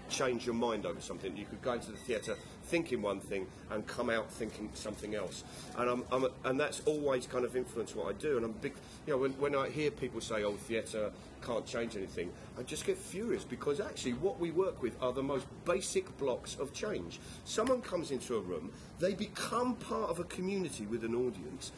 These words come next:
and they move, they go from one emotion to another emotion. Comedy is the most basic one. You start not laughing, then you laugh. That is a change. You know, if we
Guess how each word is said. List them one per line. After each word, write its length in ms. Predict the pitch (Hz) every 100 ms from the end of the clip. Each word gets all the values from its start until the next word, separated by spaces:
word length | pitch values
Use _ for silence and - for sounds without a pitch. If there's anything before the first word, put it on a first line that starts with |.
| - - -
and 140 | 185
they 160 | 190 196
move, 520 | 202 254 202 110 107 - - 156
they 100 | 165
go 160 | 180
from 260 | 175 165 165
one 160 | 202
emotion 400 | 190 113 110 139 131
to 180 | 170
another 320 | 170 208 208 135
emotion. 360 | 107 90 - - - -
Comedy 400 | 240 240 110 123
is 120 | 143
the 60 | 160
most 240 | 165 165
basic 320 | 202 208 -
one. 180 | 101 92 98
You 100 | 151
start 360 | - 185 202
not 180 | 131 -
laughing, 400 | 104 90 143 151 127
then 180 | 123
you 100 | 127
laugh. 260 | 156 196 127 120
That 220 | 120 147 123
is 100 | 139
a 60 |
change. 600 | 139 - 208 90 71 76 - - -
You 80 | 165
know, 100 | 147 117
if 160 | 147
we 140 | 160